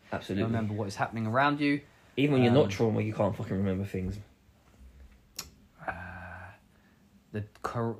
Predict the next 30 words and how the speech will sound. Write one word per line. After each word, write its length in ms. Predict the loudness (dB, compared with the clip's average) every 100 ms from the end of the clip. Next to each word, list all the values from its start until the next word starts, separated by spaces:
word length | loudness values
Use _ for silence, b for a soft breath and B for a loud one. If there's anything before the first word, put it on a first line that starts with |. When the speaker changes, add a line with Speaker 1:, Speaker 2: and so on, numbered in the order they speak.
| -10
Speaker 2:
Korovina 1040 | -6 0 2 2 0 0 0 -2 -2 -2
group 280 | -2 -4 -4
and 120 | -4
the 80 | -2
Dyatlov 220 | -2 -4
group 240 | -8 -8 -6
were 80 |
hiking 320 | -2 -2 -2 -4
in 80 |
different 320 | -4 -6 -4 -2
areas 240 | -2 -2
of 80 | -4
Russia, 400 | -8 -6 -8 -10 b b b -6
the 60 |
largest 420 | 2 4 4 0
country 240 | -6 -6 -4
in 60 |
the 60 | -4
world 240 | -4 -4
that 100 | -6
makes 220 | -6 -6 -8
up 120 | -6
eleven 420 | -2 -2 0 -2
percent 260 | -4 -4 -6
of 100 | -6
the 60 |
world's 280 | -6 -6 -6
total 360 | -6 -6 -6 -4
landmass. 800 | -4 -4 -6 -12 -14 -14 -14 -8
Speaker 1:
Yeah. 260 | -4 -4